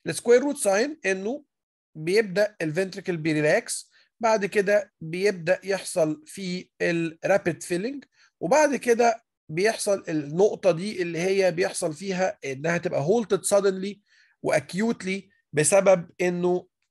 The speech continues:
في حاجة ماسكاه، سواء constrictive أو سواء non-compliant ventricle في restrictive. فالسكوير روت ساين ما تفرقش restrictive من constrictive.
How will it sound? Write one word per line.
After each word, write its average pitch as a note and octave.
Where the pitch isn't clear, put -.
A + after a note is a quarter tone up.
في F#3
حاجة F#3+
ماسكاه، E3
سواء -
constrictive G3+
أو E3
سواء F3+
non-compliant F3
ventricle F3
في D3+
restrictive. -
فالسكوير G3
روت A#3+
ساين A3+
ما D#3
تفرقش F3+
restrictive F3+
من D#3+
constrictive. C3+